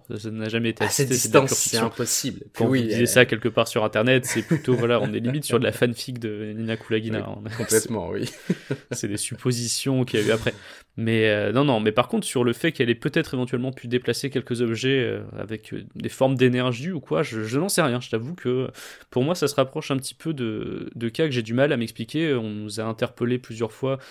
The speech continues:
Speaker 1: sur des cas de, par exemple, les conjureurs de feu, les magnétiseurs, euh, c'est des cas où il faudrait que je me, qu'on se penche, euh, vraiment, euh, dessus,
Speaker 2: Oui.
Speaker 1: euh, vraiment avec une rigueur scientifique pour essayer de déterminer si oui ou non ça existe.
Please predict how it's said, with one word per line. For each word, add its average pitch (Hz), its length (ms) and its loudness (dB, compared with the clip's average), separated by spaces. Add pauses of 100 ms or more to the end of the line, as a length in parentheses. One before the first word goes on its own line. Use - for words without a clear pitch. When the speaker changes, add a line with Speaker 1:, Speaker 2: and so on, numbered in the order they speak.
(220)
Speaker 1:
sur - 240 -6
des 113 140 -2
cas 135 260 2
de, 107 340 -4
par 104 160 -6
exemple, 113 220 -6
les 117 60 -2
conjureurs 110 460 -4
de 131 120 -2
feu, 131 480 0
les 123 80 0
magnétiseurs, 110 840 -2
euh, 104 180 -6 (480)
c'est 151 400 0
des 135 200 0
cas 185 280 0
où 151 120 0
il 127 60 0
faudrait 156 200 -2
que 127 60 -8
je 131 60 0
me, 123 80 2 (240)
qu'on 135 140 -6
se - 100 -10
penche, 190 340 -2
euh, 123 180 2
vraiment, 127 520 -2
euh, 107 360 -6 (440)
dessus, 117 720 -6
Speaker 2:
Oui. 127 60 2
Speaker 1:
euh, 113 280 -2
vraiment 120 420 -2
avec 113 260 -4
une 117 140 0
rigueur 120 320 0
scientifique 135 400 -8
pour 117 160 -2
essayer 135 200 -2
de 120 100 0
déterminer 135 520 2
si - 180 -6
oui 127 80 0
ou 127 80 2
non 131 100 -2
ça 120 160 -4
existe. 147 360 -6